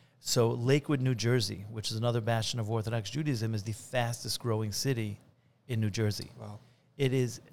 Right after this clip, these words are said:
Speaker 1: it has doubled in, in population in the last ten years, doubled. It is the financial capital of the world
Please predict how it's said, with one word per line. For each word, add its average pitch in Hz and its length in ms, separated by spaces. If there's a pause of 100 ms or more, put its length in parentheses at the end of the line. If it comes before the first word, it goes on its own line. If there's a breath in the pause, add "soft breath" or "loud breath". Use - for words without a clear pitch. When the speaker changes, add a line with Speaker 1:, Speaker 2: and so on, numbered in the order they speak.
(120)
Speaker 1:
it 135 80
has 123 240
doubled 135 440
in, 123 260
in 113 160
population 120 640
in 107 60
the 107 60
last 110 260
ten 113 180
years, 101 320 (140)
doubled. 131 400 (500 loud breath)
It 120 100
is 120 120
the 123 80
financial 135 680
capital 131 480
of 104 80
the 113 80
world 117 500